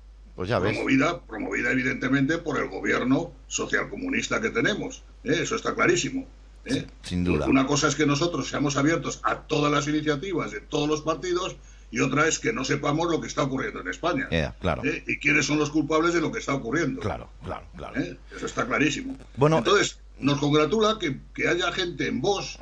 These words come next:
Speaker 2: que de momento, mm, ya digo, no es la cúpula, pero sí unos diputados muy importantes que están en una comisión trascendente, una comisión que precisamente habla de estos temas de reformas institucionales y legislativas,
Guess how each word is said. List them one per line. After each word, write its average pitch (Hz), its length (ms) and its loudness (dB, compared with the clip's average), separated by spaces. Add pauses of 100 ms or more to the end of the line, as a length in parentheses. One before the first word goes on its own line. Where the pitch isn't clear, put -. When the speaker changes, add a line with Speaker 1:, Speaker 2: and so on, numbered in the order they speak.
(420)
Speaker 2:
que 110 80 -2
de 107 80 0
momento, 151 560 0
mm, 107 440 -4
ya 110 160 0
digo, 135 280 2
no 95 300 -2
es 90 100 -2
la 90 160 -2
cúpula, 170 400 2
pero 90 180 -4
sí 120 300 4
unos 117 280 -2
diputados 120 480 2
muy 131 200 6
importantes 135 640 0
que - 80 -8
están - 240 -2
en 113 80 0
una 117 180 -2
comisión 117 420 -2
trascendente, 110 720 -2 (560)
una 156 220 4
comisión 165 500 4
que 139 100 -2
precisamente 135 600 4
habla 143 360 0 (280)
de 110 240 -2
estos - 280 -2
temas 151 420 2 (260)
de 117 100 0
reformas 143 540 2
institucionales 135 840 0
y 131 80 -2
legislativas, 135 800 2